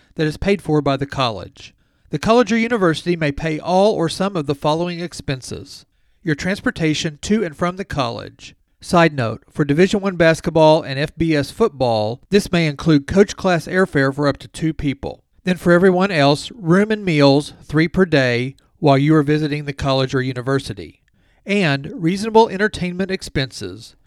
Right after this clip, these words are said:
including up to six complimentary admissions to a home athletic contest, if you are visiting a Division One school,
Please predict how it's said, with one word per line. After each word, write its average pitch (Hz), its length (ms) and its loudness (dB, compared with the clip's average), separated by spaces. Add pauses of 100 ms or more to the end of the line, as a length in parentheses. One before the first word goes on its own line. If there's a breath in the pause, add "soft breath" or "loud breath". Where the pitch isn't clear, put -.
(140)
including 185 400 2
up 160 100 0
to 131 100 -6
six - 320 -2
complimentary 175 840 0
admissions 143 600 -4
to 143 200 2
a 123 100 0
home 165 300 -2
athletic 143 440 -4
contest, 131 840 -8 (320)
if 160 160 -2
you 156 100 6
are 139 80 6
visiting 143 400 0
a 135 80 -2
Division 139 460 0
One 170 200 -2
school, 110 600 -2